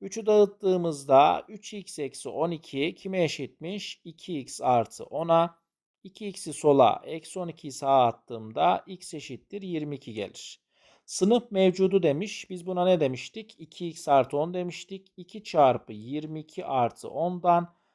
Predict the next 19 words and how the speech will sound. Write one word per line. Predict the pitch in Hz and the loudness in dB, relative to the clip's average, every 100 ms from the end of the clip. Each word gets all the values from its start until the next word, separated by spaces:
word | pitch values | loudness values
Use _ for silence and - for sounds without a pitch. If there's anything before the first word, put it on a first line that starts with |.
| _ | _
Şurası | - 190 175 151 | -8 -4 -4 -4
zaten | 139 117 110 101 110 | 4 4 4 -2 -12
kırk | - 175 175 _ | -12 -14 -14 _
dört. | 175 175 175 _ | 2 2 0 _
On | 180 160 | 0 0
fazlası | - 107 107 110 107 170 175 180 _ | 0 -2 -2 -8 -10 -8 -8 -8 _
elli | 156 123 110 | -12 -10 -10
dörttür. | 98 90 _ - - - _ _ _ _ _ _ _ _ _ _ _ | -10 -12 _ -20 -20 -20 _ _ _ _ _ _ _ _ _ _ _
Örnek | 185 208 214 226 220 | 4 6 4 -2 -2
on. | 156 - _ _ | -2 -2 _ _
Ali | 156 214 254 | -8 -8 -6
parasının | 220 214 196 180 180 185 | -2 -2 -2 -4 -8 0
dört | 202 214 214 | 0 2 0
bölü | 180 | 4
on | 180 208 | 4 4
birini | 196 139 113 110 _ | 2 0 -4 -14 _
Boran'a | 139 160 185 190 | -6 -2 -2 0
verirse | 185 208 285 - 202 | -2 -4 -6 -10 -10
paraları | - 190 196 185 175 180 262 | -4 4 6 8 6 6 2